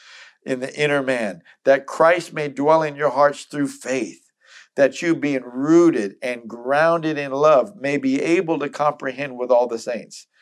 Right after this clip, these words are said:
what is the width, length, depth, and height." Notice, if you're not rooted and grounded in love, you won't be able to comprehend, because love unlocks it. God is love.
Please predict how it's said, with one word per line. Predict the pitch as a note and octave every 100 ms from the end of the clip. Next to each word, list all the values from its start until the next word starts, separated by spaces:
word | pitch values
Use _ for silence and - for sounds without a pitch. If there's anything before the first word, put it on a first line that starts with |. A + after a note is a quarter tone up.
| _ _ _ _ _ -
what | C3+
is | C3 A2+
the | A2+
width, | A2+ D3 B2 -
length, | A#2 C3+ A2 -
depth, | C3 C3
and | A2+
height." | A#2+ G#2
Notice, | A#2+ E3 D3 A2 - _ -
if | A2+
you're | B2+
not | D#3+ D#3+ C3+
rooted | C#3+ D#3 C#3
and | C3
grounded | B2+ C#3+ C#3 B2+
in | A#2+
love, | B2+ D3 A2 G#2 _ _ _
you | A#2
won't | B2+ C3 B2+
be | C3+
able | B2+ A#2
to |
comprehend, | A2+ B2 A#2+ B2+ A#2 B2 A2
because | A2+ A#2 A2+
love | A2+ A#2 B2+ C#3+ E3+ F#3 A#2+ G#2+ A2+ _ _ _ -
unlocks | D#3+ D3+ C3 C#3+ D3+ -
it. | A2+ A2
God | B2+ C#3 C#3
is | E3 A2
love. | A2 E2+